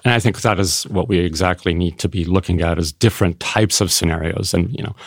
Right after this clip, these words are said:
candidly, because that scenario came out of Shell, which is an oil and gas company, when it came out, it was sort of poo-pooed. But I think we have to revisit these sort of scenarios if we're serious about getting back to the original objective, which is reducing global emissions,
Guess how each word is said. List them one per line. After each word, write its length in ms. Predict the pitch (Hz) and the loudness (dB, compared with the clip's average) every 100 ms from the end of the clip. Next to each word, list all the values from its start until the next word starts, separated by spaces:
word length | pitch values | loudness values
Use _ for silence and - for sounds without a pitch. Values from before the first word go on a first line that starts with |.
| - - - - | -20 -20 -20 -4
candidly, 380 | 110 104 92 92 | 0 0 2 0
because 320 | 87 - 90 | 0 0 2
that 260 | 98 92 - | 4 2 0
scenario 420 | - 90 85 82 | 0 2 2 0
came 260 | - 82 | 0 0
out 80 | 82 | 0
of 100 | 82 | 0
Shell, 360 | - 98 85 90 | 2 2 2 2
which 180 | 82 87 | 0 0
is 120 | 85 | -2
an 60 | 82 | 2
oil 200 | 87 80 | 2 2
and 80 | |
gas 260 | 80 82 85 | 2 2 2
company, 520 | - 85 82 80 78 - - - _ - | 0 -2 0 0 -2 -4 -18 -20 _ -4
when 120 | 82 | -2
it 80 | 87 | -2
came 200 | 95 87 | 2 4
out, 120 | 85 | 2
it 80 | 92 | 0
was 80 | 92 | -2
sort 140 | 87 | -2
of 80 | 80 | -2
poo-pooed. 580 | - 90 104 104 87 - - - - | -2 0 4 4 2 -2 -14 -16 0
But 100 | - | 2
I 80 | 170 | 4
think 160 | 233 | 4
we 100 | 190 | 4
have 100 | 143 131 | 4 4
to 80 | |
revisit 500 | 123 110 92 107 120 | 4 6 4 4 2
these 120 | - 87 | 2 0
sort 180 | 87 | 0
of 80 | 87 | 0
scenarios 440 | - 87 87 85 87 | 0 0 2 0 0
if 100 | - | 0
we're 80 | |
serious 400 | 92 107 98 95 | 0 2 2 2
about 300 | 95 92 92 | 2 2 2
getting 240 | - 87 87 | 0 2 2
back 320 | 101 98 - | 2 2 0
to 100 | 104 | -4
the 120 | 85 | -2
original 320 | 87 107 123 110 | 0 2 4 4
objective, 480 | 87 95 90 92 | 2 0 0 0
which 160 | 82 - | -2 -2
is 180 | 92 85 | -4 -2
reducing 420 | 78 92 98 101 | 2 2 4 2
global 360 | 92 85 76 71 | 2 2 2 -2
emissions, 560 | 80 85 - - - | -2 -2 0 -2 -4